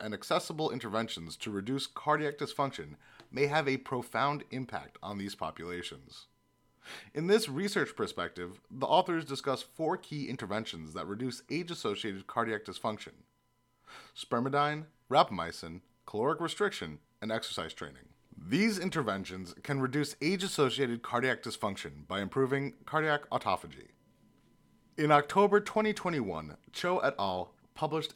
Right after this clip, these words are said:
a novel research paper about their study on late-in-life treadmill training in mice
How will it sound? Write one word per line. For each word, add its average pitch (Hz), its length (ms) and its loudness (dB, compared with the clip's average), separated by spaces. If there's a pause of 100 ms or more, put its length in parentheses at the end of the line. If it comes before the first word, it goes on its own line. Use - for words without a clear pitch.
a 120 240 2
novel 185 380 4
research 120 480 -2
paper 80 300 -4
about 147 440 2
their 123 140 2
study 151 320 0
on 110 320 4
late-in-life 113 800 -2 (120)
treadmill 139 360 -2
training 107 580 -4
in 92 100 -8
mice 95 520 -2